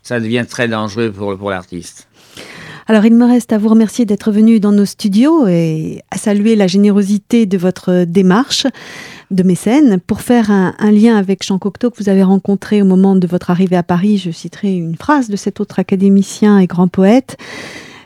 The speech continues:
Speaker 2: Jean Cocteau disait : « Je n'attache aucune importance à ce que les gens appellent le style et, et à quoi ils se flattent de reconnaître un auteur. Je veux qu'on me reconnaisse à mes idées,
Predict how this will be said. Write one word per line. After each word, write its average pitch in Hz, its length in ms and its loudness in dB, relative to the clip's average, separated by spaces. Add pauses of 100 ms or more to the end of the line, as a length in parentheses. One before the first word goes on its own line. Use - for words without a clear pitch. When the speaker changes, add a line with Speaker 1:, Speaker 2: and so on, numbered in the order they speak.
(100)
Speaker 2:
Jean 180 260 -2
Cocteau 202 260 -2
disait : « 185 300 0
Je 208 80 -2
n'attache 202 460 0
aucune 262 200 2
importance 240 600 -2
à 180 40 0
ce - 120 -8
que 202 100 -2
les 190 100 2
gens 202 140 2
appellent 196 400 0
le 180 100 0
style 226 440 0
et, 175 160 0
et 190 100 0
à 180 80 0
quoi 220 220 -2
ils 185 100 -2
se - 140 -8
flattent 208 400 -4
de 202 80 -2
reconnaître 185 480 -2
un 170 80 0
auteur. 196 400 2 (440)
Je - 140 0
veux 226 180 2
qu'on 226 140 -4
me 208 100 2
reconnaisse 202 520 0
à 185 40 0
mes 185 220 0
idées, 202 380 -2